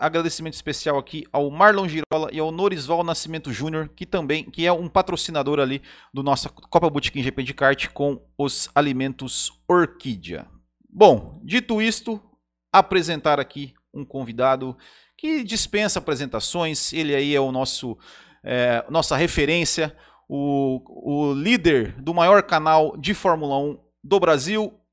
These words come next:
Seja muito bem-vindo, Sérgio Civerli. É uma honra ter você aqui mais uma vez.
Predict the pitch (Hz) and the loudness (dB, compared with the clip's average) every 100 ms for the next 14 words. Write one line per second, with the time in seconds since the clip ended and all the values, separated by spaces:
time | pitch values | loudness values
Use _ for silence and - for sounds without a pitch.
0 | _ - - - 214 202 165 165 185 214 | _ -12 -4 4 6 6 0 -4 -2 0
1 | 269 240 170 165 131 160 196 180 175 143 | 0 -2 -6 -4 -6 -6 -6 -8 -12 -12
2 | - 190 185 160 - 165 147 127 143 160 | -6 0 0 -2 -6 -4 -2 -2 -4 -8
3 | - 156 160 147 135 147 143 135 143 131 | -8 -6 -2 0 2 0 -2 -6 -6 -4
4 | - 135 127 _ - 123 - 131 123 123 | -4 -6 -10 _ -8 -8 -8 -6 -4 -4
5 | 127 113 98 82 - - | -6 -8 -8 -12 -16 -16